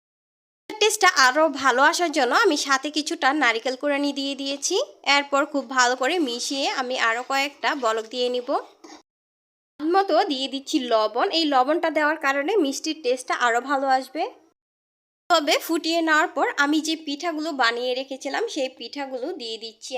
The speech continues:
এর মধ্যে। দিয়ে আমি ঢাকনা দিয়ে ঢেকে কিছুক্ষণ জাল করে নিব। উল্টিয়ে পাল্টিয়ে নিচ্ছি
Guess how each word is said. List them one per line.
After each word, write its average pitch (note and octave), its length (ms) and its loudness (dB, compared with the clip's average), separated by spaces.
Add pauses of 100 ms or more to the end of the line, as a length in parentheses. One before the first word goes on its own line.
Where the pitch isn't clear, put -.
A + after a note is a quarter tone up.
এর A3+ 140 -12
মধ্যে। A3+ 240 -8 (1700)
দিয়ে F4+ 420 2 (160)
আমি C#4 260 -4
ঢাকনা C#4 420 -6
দিয়ে C#4+ 240 -6 (120)
ঢেকে C#4 280 -4 (120)
কিছুক্ষণ D4 400 -8
জাল A3+ 280 -2
করে B3 240 -4
নিব। B3+ 200 -8 (160)
উল্টিয়ে B3 320 -4
পাল্টিয়ে A3+ 500 -8
নিচ্ছি A#3+ 380 -10